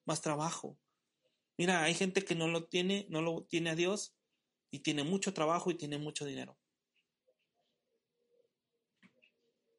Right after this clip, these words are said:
Piensa en eso. Piensa en eso. Se trata de creer. Se trata de creer Génesis quince y que nuestra fe se fortalezca.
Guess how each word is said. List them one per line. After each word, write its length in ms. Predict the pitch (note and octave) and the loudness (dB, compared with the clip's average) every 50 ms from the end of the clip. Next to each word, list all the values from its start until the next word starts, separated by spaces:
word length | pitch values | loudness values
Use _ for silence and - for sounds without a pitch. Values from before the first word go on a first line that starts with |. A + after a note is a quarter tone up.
| _ _ | _ _
Piensa 320 | - - F3+ G3+ G3+ - G3+ | -4 -2 0 0 0 0 0
en 80 | F#3 | 0
eso. 340 | G3 G3+ G3 - - - C#3 - - - _ _ _ _ _ _ _ _ _ _ _ _ - - - - | 0 0 -2 -2 -4 -6 -8 -12 -20 -20 _ _ _ _ _ _ _ _ _ _ _ _ -20 -20 -20 -6
Piensa 280 | - F3 E3+ E3+ - F3+ | -4 -2 -2 -2 -2 -4
en 100 | E3+ E3+ | -4 -4
eso. 260 | F3 D#3+ - - - _ _ _ _ _ _ _ _ _ _ _ _ _ - - _ _ _ _ | -6 -8 -8 -12 -16 _ _ _ _ _ _ _ _ _ _ _ _ _ -20 -20 _ _ _ _
Se 180 | - - D#3 | -6 -4 -4
trata 300 | D3+ - D#3+ D#3 - D#3+ | -2 -2 -2 0 0 2
de 140 | D#3 D3+ C#3 | 2 0 0
creer. 420 | - C3 B2 C3 C3+ C3 A#2+ - - | -2 -2 -2 0 0 -2 -4 -6 -12
Se 180 | - - C#3 | -12 -10 -8
trata 280 | C3+ - C#3+ C#3+ - D3+ | -8 -8 -8 -6 -4 -4
de 120 | D3+ D3 | -4 -4
creer 260 | D3 C#3 C#3 C#3+ C#3+ C#3+ | -2 -2 -2 -2 -2 -4
Génesis 460 | - D3 D3+ D3+ D3 - C#3 - - | -6 -8 -8 -8 -8 -8 -10 -10 -8
quince 440 | - D#3 D#3 D3+ - B2+ - - _ _ _ _ _ _ _ | -6 -6 -6 -6 -6 -8 -12 -14 _ _ _ _ _ _ _
y 80 | - - | -16 -8
que 120 | - - | -6 -4
nuestra 260 | C3 C3 - - C3+ A#2+ | -4 -4 -4 -6 -6 -4
fe 140 | - C#3+ | -2 -4
se 120 | C3+ - C#3 | -4 -4 -6
fortalezca. 720 | - - - - - A#2+ A#2 A#2+ B2 - - - - - | -8 -10 -12 -10 -10 -10 -8 -8 -8 -8 -10 -12 -16 -20